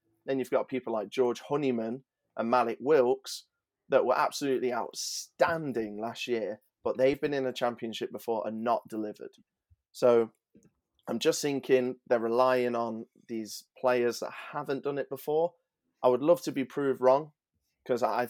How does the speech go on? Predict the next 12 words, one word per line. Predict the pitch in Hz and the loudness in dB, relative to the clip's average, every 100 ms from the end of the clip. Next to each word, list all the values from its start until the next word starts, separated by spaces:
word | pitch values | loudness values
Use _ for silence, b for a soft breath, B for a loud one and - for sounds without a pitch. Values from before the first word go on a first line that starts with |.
| - | -4
I'm, | 127 117 - | -6 -2 0
I | 120 | 0
really | 120 135 123 | 4 4 4
like | 120 120 113 | 6 4 4
what | 110 | -2
they | 113 | -2
did | 107 117 117 | -2 -2 -2
when | 113 | -6
they | 113 | -8
kept | - 110 104 | -6 -6 -6
McCann. | 107 - 123 120 113 _ _ _ _ _ - | -10 -2 0 -2 -4 _ _ _ _ _ -14
And | 110 107 | -10 -10